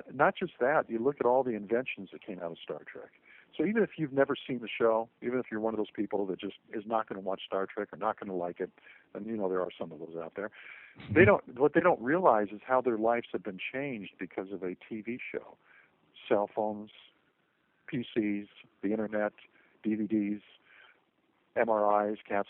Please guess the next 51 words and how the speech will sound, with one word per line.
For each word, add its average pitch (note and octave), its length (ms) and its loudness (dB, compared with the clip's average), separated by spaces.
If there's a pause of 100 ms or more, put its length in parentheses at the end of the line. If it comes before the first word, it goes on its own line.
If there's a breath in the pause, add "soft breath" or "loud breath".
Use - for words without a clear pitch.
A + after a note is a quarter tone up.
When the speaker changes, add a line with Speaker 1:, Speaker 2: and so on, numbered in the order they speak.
Speaker 1:
scans, G2 420 -6 (320)
automatic G#2+ 460 0
opening G#2 340 -4
doors, G2 400 -2 (460 soft breath)
all D3+ 180 2
these E3 160 -2 (160)
things C#3+ 300 -2
that F2 100 -8
came A2 220 -6
out A2 120 -2
of G2+ 60 -8
Star A2 280 -6
Trek - 360 -16 (220)
that G#2+ 100 -2
we C3+ 100 -2
wouldn't B2+ 280 -2
have A2+ 240 0
today A2+ 500 -4 (320)
if - 140 -10
it G#2+ 80 -4
wasn't G#2 240 -2
for G#2 100 -2
that F#2+ 160 0
show. C3+ 100 0
We B2 120 0
might D3+ 240 6
have A#2+ 220 4
'em, E2 160 -10 (240 soft breath)
but A#2 80 0
it A2+ 60 0
would A#2 120 2
have G2+ 80 -12
taken G#2 220 0
a F#2+ 60 0
lot G2 220 2
longer G2 280 -6
for - 120 -10
them E2+ 140 -12
to E2 120 -16
come F2+ 120 -8
along A2 320 -4
because G2 360 -8 (380 soft breath)
all C#3 240 6
the D#3 100 -6
people D3+ 320 -4
who A#2+ 100 -8
made B2 260 -2
these F#2+ 140 -8 (100)
things, E2 200 -12
invented C3 460 -4
these F2 160 -8